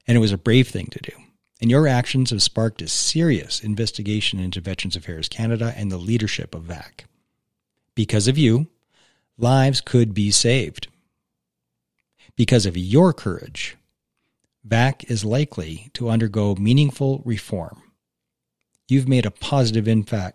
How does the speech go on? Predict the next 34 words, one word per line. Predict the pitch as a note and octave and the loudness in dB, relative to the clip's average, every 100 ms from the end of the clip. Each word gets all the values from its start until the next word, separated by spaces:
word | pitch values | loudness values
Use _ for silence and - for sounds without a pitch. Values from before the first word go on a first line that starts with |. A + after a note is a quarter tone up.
| _ | _
impact, | B2 - G2+ F2+ G2+ | -2 0 -4 -4 -4
man. | G2 G2+ - | -4 -6 -8
You | A2+ | -6
have. | G2 G#2 E2+ - _ _ _ _ _ | -2 -2 -4 -8 _ _ _ _ _
You've | A2 G#2+ | 0 4
made | A#2 A2 | 4 4
a | F#2 | -2
positive | - D3 C#3 A#2+ | 0 2 2 2
impact | B2 B2 A#2+ A2 G#2+ - | 2 0 0 -2 -4 -6
on | A2+ G2+ | -4 -2
the | G2 | 0
national | A2+ B2 - B2 | 2 0 0 -2
s-, | - - _ _ - | -2 -4 _ _ -20
uh, | - - - - | -18 -18 -12 -6
of | A#2 | 2
national | B2+ C#3 F3 - B2+ F#2+ | 6 6 6 2 -2 0
significance. | A#2+ G#2+ D3 E3 - - - - _ _ _ _ _ _ _ _ A#2+ | 0 -2 -2 -2 -6 -10 -16 -18 _ _ _ _ _ _ _ _ 0
Like, | A2 | 2
you | E3+ | 4
could | F3+ | 4
have | C#3+ | 6
helped | C#3+ - | 4 2
so | - - E3+ F3+ | -2 2 4 6
many | E3+ D#3+ C#3+ | 6 4 2
people | - F#3 G3 - - _ _ _ _ _ _ _ _ | 4 4 4 0 -6 _ _ _ _ _ _ _ _
because | A#2 A#2+ G#2+ | -2 2 2
of | G2 | 2
what | A2+ | -2
you've | A#2 G#2+ | -2 0
done, | C#3+ F#3+ - _ _ _ _ _ _ _ _ | 0 0 -8 _ _ _ _ _ _ _ _
and | A2+ - | -4 2
probably | D3 C3+ A#2+ | 2 4 2
have | D#3+ G3 | 2 2
helped | C3 D#2+ - | 0 -2 -4